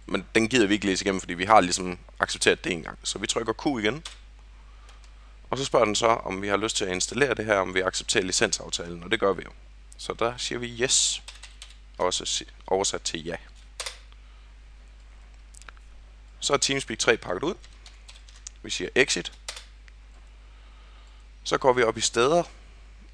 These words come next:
og i hentet filer. Så har vi så en mappe her nu, der hedder TeamSpeak tre Client Linux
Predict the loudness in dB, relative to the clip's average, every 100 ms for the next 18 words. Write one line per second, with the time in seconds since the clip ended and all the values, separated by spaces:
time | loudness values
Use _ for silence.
0 | -6 -6 -6 -4 -4 -4 -6 -8 -8 -10
1 | -16 -20 -20 -20 -20 -20 -20 -20 -20 -20
2 | -20 -20 -20 -20 -20 -20 -20 -20 -20 -20
3 | -20 -10 0 2 4 4 8 10 10 8
4 | 2 2 2 0 0 -4 -4 -4 0 0
5 | 0 0 2 0 -2 -2 -2 -6 -8 -10